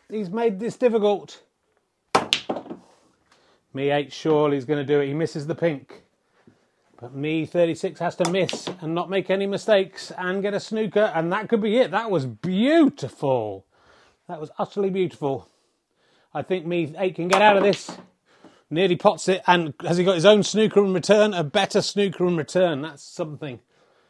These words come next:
Me thirty-six. Oh, he's missed. Coming off that difficult bottom cushion. Me thirty-six looks like he's lost it. Calculating, calculating. Me thirty-six, nineteen.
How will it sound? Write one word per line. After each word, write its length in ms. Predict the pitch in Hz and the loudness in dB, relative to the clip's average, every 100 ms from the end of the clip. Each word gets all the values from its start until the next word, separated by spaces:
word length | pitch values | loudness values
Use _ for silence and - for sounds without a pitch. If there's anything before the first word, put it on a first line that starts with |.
| _ _ _ _ _ _ _ _ _ - | _ _ _ _ _ _ _ _ _ -8
Me 140 | 156 | -4
thirty-six. 640 | 151 160 156 175 - - - 185 | -2 0 4 4 2 -6 -20 -16
Oh, 300 | 160 180 185 | -10 -4 -2
he's 140 | 190 170 | 0 -2
missed. 600 | 202 208 - - - - - - _ | -2 -4 -4 -12 -16 -20 -20 -20 _
Coming 240 | - 196 196 | -4 -2 -2
off 140 | 175 | -6
that 180 | 196 175 | -6 0
difficult 440 | 196 - 202 180 | 0 0 0 -2
bottom 400 | 135 196 - 196 | -2 -2 -2 -4
cushion. 540 | - 208 190 202 196 165 - _ _ _ _ _ _ - - _ _ _ _ _ _ - - _ _ _ _ _ _ _ _ _ _ _ _ _ - | 2 2 4 4 4 -2 -10 _ _ _ _ _ _ -10 -10 _ _ _ _ _ _ -20 -20 _ _ _ _ _ _ _ _ _ _ _ _ _ -14
Me 380 | 135 156 170 | -8 -4 -2
thirty-six 1200 | 156 180 175 - 185 - 180 175 - - - - - - | -2 0 0 0 -2 0 2 0 -2 -16 -12 -12 -12 -6
looks 500 | 160 160 175 - - | -2 -2 -4 -8 -2
like 260 | 180 170 | 0 0
he's 200 | - 165 | 0 0
lost 360 | 185 175 - - | 2 0 -2 -4
it. 160 | 175 - | -6 -2
Calculating, 680 | 156 160 160 165 156 175 | 0 0 0 -2 -2 -2
calculating. 600 | 180 175 165 180 175 170 | 0 0 0 -2 -2 -4
Me 160 | 180 185 | -2 -4
thirty-six, 640 | - 196 180 170 208 - | 0 -2 -2 -2 -2 -2
nineteen. 720 | 175 190 190 165 240 233 226 | -4 -4 -4 -4 0 0 -2